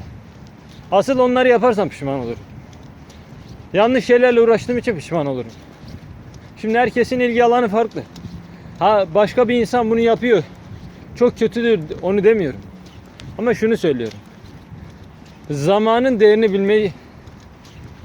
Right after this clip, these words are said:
herkes farklı anlıyor. Bir şeyleri yaptığında zannediyor ki her şey oldu bitti. Ama samimi bir şekilde. Ve Yüce Allah'ın nasip ettiği o hidayet herkese nasip olmaz.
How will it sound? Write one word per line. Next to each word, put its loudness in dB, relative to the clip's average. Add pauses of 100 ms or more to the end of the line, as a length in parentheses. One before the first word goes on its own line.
(600)
herkes 0
farklı 0
anlıyor. -4 (1500)
Bir -2
şeyleri 2
yaptığında 2
zannediyor 0
ki 0
her 2
şey 2
oldu 0
bitti. -4 (1400)
Ama -2
samimi 0 (260)
bir -10
şekilde. -4 (1080)
Ve 2
Yüce 2
Allah'ın 2
nasip -2
ettiği 0
o 0
hidayet 0
herkese -4
nasip -6
olmaz. -6